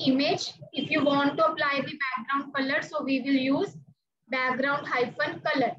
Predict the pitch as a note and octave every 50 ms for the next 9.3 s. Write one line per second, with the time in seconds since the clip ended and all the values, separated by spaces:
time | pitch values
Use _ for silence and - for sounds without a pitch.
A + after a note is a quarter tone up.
0 | - - _ _ _ _ _ - B3 C4 B3 B3 B3+ C#4+ D4 D4+ D4+ - C4+ C4
1 | C4 C4 C4+ D4 D4+ D4 - D#4 C#4+ - A3+ D#4 D4+ - C4+ B3+ B3 A#3+ B3 C4
2 | C#4+ C#4+ D4 C#4+ C4+ C4+ C4+ C4 B3+ C4+ C4 C4+ C#4+ F4+ A#4+ - - - _ _
3 | A3 C4 B3+ B3 B3+ - - A#3+ A3 - - - - - C4+ C4+ C#4 C#4 C#4+ C#4+
4 | C#4+ D#4 E4+ E4 D#4 D4+ D4 C#4+ C#4 D4+ D4+ D4+ D4 C#4+ C4+ C4+ C4 C#4 D4 D4
5 | C4 B3 A#3+ A#3 A3+ B3 C4+ C#4 C4+ C4+ - - B3+ B3+ C#4 D4 E4+ - - -
6 | _ _ _ _ _ _ _ - C#4+ C#4 C#4 C#4 C#4+ D4+ D4+ D4+ D#4 - D#4+ D#4
7 | - C#4 C4+ C4 - D4+ D4 C4+ - C#4+ D4 D4 - C4+ B3 B3 A#3 C#4 D4 E4+
8 | - - - - _ _ _ _ _ _ _ _ _ _ _ _ _ _ _ _
9 | - B3+ B3+ B3 A#3+ A#3